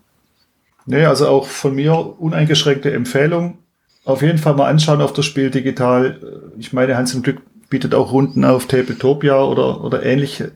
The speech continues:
äh, Geschichten, wo, wo es dann erklärt und gezeigt wird. Es lohnt sich auf jeden Fall.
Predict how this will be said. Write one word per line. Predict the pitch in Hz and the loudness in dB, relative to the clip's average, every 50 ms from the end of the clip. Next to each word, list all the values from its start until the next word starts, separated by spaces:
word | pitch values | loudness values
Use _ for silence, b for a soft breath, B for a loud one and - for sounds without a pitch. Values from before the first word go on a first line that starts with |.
| _ _ _ _ _ _ - | _ _ _ _ _ _ -14
äh, | 160 - 151 | -10 -10 -6
Geschichten, | 151 143 135 - 147 143 - - 139 | -4 -2 -2 0 0 -2 0 -2 -2
wo, | 123 127 127 127 127 | 0 0 0 0 0
wo | 127 127 | -2 -2
es | 123 - | -2 0
dann | - 127 123 | 0 0 0
erklärt | 127 120 117 - - 131 139 151 151 | -2 -4 -4 -2 0 2 2 2 0
und | 131 113 | -2 -2
gezeigt | 127 123 - - 123 131 135 - - | -2 -2 0 2 2 2 0 0 0
wird. | 139 131 131 B B B B B B B B B B B B B _ _ | -2 -2 -2 B B B B B B B B B B B B B _ _
Es | - 113 - - | -6 -4 0 2
lohnt | 139 151 165 156 | 2 2 2 2
sich | 156 160 147 | 2 0 0
auf | 147 135 - | 0 0 0
jeden | 135 127 123 117 110 | 0 0 0 0 -2
Fall. | 110 - 127 135 160 196 196 - - | -2 0 0 2 2 0 -2 -4 -10